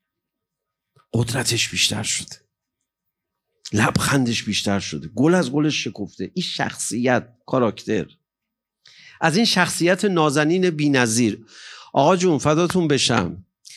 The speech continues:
از امام حسین چی به شما به ارث می‌رسه؟ شخصیت خودش، هرچی داره، هرچی داره بهت می‌ده. یکی از این ویژگی‌هاشو در این کلامش ببین. امام حسین علیه السلام فرمود اگه کار خوبی می‌کنی که درش عجله نداری،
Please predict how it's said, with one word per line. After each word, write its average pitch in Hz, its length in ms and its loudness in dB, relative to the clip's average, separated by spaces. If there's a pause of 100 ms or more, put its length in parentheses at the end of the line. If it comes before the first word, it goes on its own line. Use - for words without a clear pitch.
(140)
از 131 160 0
امام 127 460 2
حسین 147 460 0
چی - 220 -2
به 147 100 2
شما 117 320 0
به 110 240 0
ارث 107 280 -2
می‌رسه؟ 98 400 0
شخصیت 165 580 0
خودش، 110 460 -4
هرچی 151 340 -2
داره، 160 680 4 (720)
هرچی 156 260 -4
داره 147 280 2
بهت 139 260 0
می‌ده. 80 420 -6 (1700)
یکی 226 260 2
از 139 180 2
این 131 240 0 (120)
ویژگی‌هاشو 127 600 2
در 139 120 2
این 139 160 0
کلامش 127 520 0
ببین. 98 500 -2 (300)
امام 135 240 2
حسین 139 180 0
علیه 139 140 0
السلام 131 400 0
فرمود 139 180 0
اگه 147 140 0
کار 139 300 -2
خوبی 139 380 0
می‌کنی 113 420 -2
که 120 120 -4
درش 113 460 0
عجله 120 440 2
نداری، 120 600 0